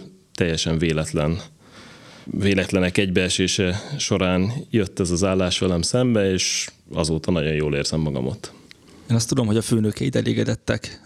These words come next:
Speaker 2: veled. Az a kérdés, hogy te elégedett vagy-e a Hachirokuddal?
Speaker 1: A Hacsival nem lehet elégedetlennek lenni, azt hiszem, főleg ezzel.
Speaker 2: Hát ugye neked van egy Toyota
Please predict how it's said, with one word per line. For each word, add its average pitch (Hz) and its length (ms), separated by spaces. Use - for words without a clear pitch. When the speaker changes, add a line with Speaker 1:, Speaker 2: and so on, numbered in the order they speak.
Speaker 2:
veled. 127 380
Az 147 160
a 120 40
kérdés, 120 520
hogy - 240
te - 200
elégedett 123 600
vagy-e 117 540
a 135 80
Hachirokuddal? 117 1160
Speaker 1:
A - 80
Hacsival 113 420
nem 98 180
lehet 90 480
elégedetlennek 90 800
lenni, 85 260
azt 87 120
hiszem, 98 460
főleg 87 340
ezzel. 82 480
Speaker 2:
Hát 113 120
ugye 123 160
neked 123 260
van 131 140
egy 104 300
Toyota 110 640